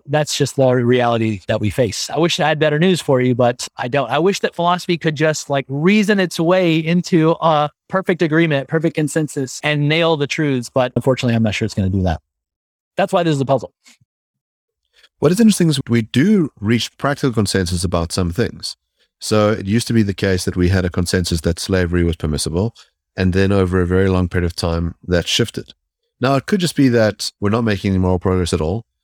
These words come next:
Speaker 2: It just, as you say, tastes change. It used to be the case that everybody thought you should, you know, wear a ruff around your neck, and that was, uh, you know, a very cool, fashionable thing to do. And then we changed our minds, and it is that way. But it, it might be that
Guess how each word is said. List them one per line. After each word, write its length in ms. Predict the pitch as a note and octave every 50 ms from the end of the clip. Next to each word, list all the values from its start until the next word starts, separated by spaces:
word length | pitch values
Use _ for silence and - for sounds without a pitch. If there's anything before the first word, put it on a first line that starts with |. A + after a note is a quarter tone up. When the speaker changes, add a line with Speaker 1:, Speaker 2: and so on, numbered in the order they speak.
| _ _ _ _
Speaker 2:
It 80 | - F2+
just, 480 | - G2 F#2 - - - - - -
as 100 | F#2 F2
you 80 | F#2 F2+
say, 220 | - - F#2 F2 E2+ - _
tastes 340 | - - G2 F#2+ - - -
change. 460 | - - G#2+ F2+ F#2 F#2 G2 G#2+ G2
It 60 | F2
used 160 | E2+ F2 - -
to 60 | F#2
be 80 | F2 F2
the 120 | F2 F#2+
case 240 | - - F2+ F2 -
that 100 | - F#2
everybody 380 | E2+ F2 F2+ F2 F2+ E2+ E2+ E2+
thought 320 | - - F2 E2 - -
you 80 | - D#2
should, 220 | D#2+ E2+ D#2+ D#2+
you 340 | - _ _ _ _ _ G2
know, 100 | F#2 F2
wear 300 | F2 F2+ F2+ F2+ F2+ F2
a 60 | E2+
ruff 280 | E2 F2+ F#2 F2+ - G2
around 300 | F#2 F2 F2 F2 E2 E2+
your 60 | E2+
neck, 200 | F2 F2+ F2+ -
and 80 | F2+
that 100 | E2+ D#2 E2+
was, 200 | F2 E2+ - -
uh, 260 | F2 E2+ E2 E2 D2+ - - - - _
you 60 | -
know, 100 | F#2 F2
a 40 | E2
very 220 | D#2+ F#2 F2 F2 E2+
cool, 280 | - - G#2 F#2+ F#2 E2+
fashionable 420 | - F#2 E2+ - - F2+ F2 F2
thing 100 | F2 E2+
to 80 | - A#2
do. 220 | C#3+ E3+ F3 D#3+
And 100 | B2+ A2
then 100 | G#2 G2
we 100 | F#2+ F#2
changed 280 | - - F#2 F2 E2+ F2
our 80 | E2
minds, 380 | F#2 A2 B2 B2+ B2+ B2 - - _ _ - - _
and 120 | - E2+ F2
it 60 | F2
is 140 | F#2+ G2 F#2+
that 140 | G2+ G2 -
way. 260 | G#2+ G#2 G#2+ G#2+ G#2+ - _ -
But 220 | G#2 G#2 G#2+ - _ -
it, 120 | A#2 A2+ A2 -
it 120 | B2+ B2
might 240 | B2+ C3 C3+ C#3+ -
be 100 | - A#2+
that 320 | A2 A2+ G#2+ - - -